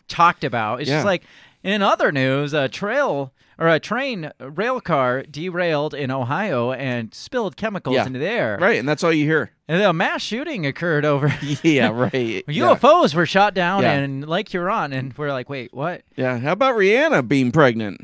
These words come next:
Speaker 1: Yeah.
Speaker 2: Right?
Speaker 1: How, how bad do you think this gets?
Speaker 2: I think it's gonna get really bad. I do. Again, I,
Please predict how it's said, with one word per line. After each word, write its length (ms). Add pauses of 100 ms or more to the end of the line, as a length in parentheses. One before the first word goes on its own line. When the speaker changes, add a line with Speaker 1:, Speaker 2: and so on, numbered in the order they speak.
(140)
Speaker 1:
Yeah. 220
Speaker 2:
Right? 160 (320)
Speaker 1:
How, 320
how 220
bad 300
do 40
you 60
think 220
this 180
gets? 500 (480)
Speaker 2:
I 240
think 180
it's 120
gonna 140
get 160
really 260
bad. 320 (420)
I 160
do. 320
Again, 500
I, 260